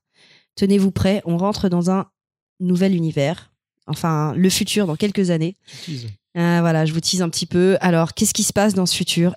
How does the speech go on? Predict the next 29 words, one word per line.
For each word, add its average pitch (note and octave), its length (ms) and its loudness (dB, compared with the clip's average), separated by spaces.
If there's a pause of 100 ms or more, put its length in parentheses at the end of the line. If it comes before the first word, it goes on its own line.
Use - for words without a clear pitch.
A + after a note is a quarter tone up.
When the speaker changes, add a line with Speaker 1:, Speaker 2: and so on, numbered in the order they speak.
Speaker 1:
Eh F3+ 120 2
ben, D#3+ 480 2 (500)
les F#3+ 320 4
humains G3 200 2
sont F3 180 -2
digitalisés. D#3+ 720 0 (880)
Oui, A#3 240 2
en A#3+ 100 0
fait, - 520 0 (260)
vous G3+ 160 0
pouvez, B3+ 400 2 (760)
dès F#3 180 2
que F3+ 60 -6
vous F#3 140 2
avez F3+ 160 2
un F3 160 0
enfant, G#3 280 0 (520)
lui A#3+ 100 0
mettre F#4+ 240 2
une B3+ 140 2
petite - 560 -2 (180)
pile E4 220 2
mémoire A#3+ 460 2
à F3 60 0
la E3 100 -2
base G#3+ 260 2
du F3+ 100 -4
cortex - 520 -4
cervical A#3 580 -2